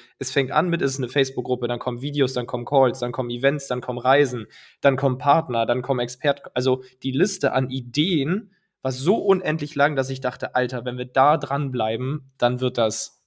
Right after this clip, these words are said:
ein Imperium.“ Und dann war es aber natürlich auch so, es ist halt gestartet als, als Side-Hustle und Fun-Projekt und ich hatte meine Agentur, die halt quasi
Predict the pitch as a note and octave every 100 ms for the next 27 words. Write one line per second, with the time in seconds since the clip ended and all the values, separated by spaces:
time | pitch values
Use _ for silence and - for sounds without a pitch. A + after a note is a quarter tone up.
0 | _ _ _ _ _ C3+ B2+ B2+ B2+ D#3
1 | D#3+ A#2 G#2+ A2 E3+ - _ _ _ _
2 | _ _ _ _ _ - C#3+ D3 C#3+ C3+
3 | C3 - - C#3 E3+ E3 E3+ - D#3 D3
4 | - D#3 - B2 A#2 C3 D3 G#3+ - B2
5 | B2 _ - C3+ D3 D#3 - - B2+ D3
6 | - D3 - - - - - B2+ - D3
7 | C3 A#2+ - - B2+ - D#3+ E3 - C#3
8 | C3 C3 C3+ A#2+ A2+ A#2+ A#2+ - D#3 E3+
9 | A#3 - _ _ _ _ _ _ _ -
10 | D#3 D3+ C#3 C3+ C3+ C#3